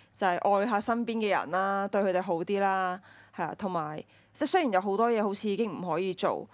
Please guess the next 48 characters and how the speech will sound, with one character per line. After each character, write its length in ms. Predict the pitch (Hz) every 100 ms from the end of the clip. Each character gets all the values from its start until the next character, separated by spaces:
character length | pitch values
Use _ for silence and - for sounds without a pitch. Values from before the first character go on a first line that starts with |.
| - -
咁 160 | 220 254
但 120 | 247
係 40 | 202
都 80 | 240
仲 160 | 214
有 60 | 190
好 100 | 185
多 80 | 208
嘢 80 | 196
可 100 | 190
以 60 | 190
做 200 | 180 156
㗎 80 | 175
嘛。 320 | 170 160 -
咁 220 | 185 196 214
大 180 | 190
家 260 | 175 190 190
都 160 | 214 214
可 160 | 208
以 140 | 196 190
喺 220 | 175 175
自 140 | - 180
己 60 |
嘅 120 | 196
崗 280 | 185 180 175
位 180 | 165 139
做 160 | 165 170
好 100 | 160
就 140 | 151
得 100 | 160
啦。 120 | 131 -
即 100 | 269
係 40 | 254
雖 140 | 294
然 60 | 208
例 140 | 165
如 40 | 151
話 340 | 156 151 117 _
新 140 | - 233
聞 240 | 233 190 185
可 40 |
能 160 | 233 185
已 40 | 180
經 80 |
冇 160 | 190 190
得 20 |
睇 200 | 190 160
啦， 200 | 170 156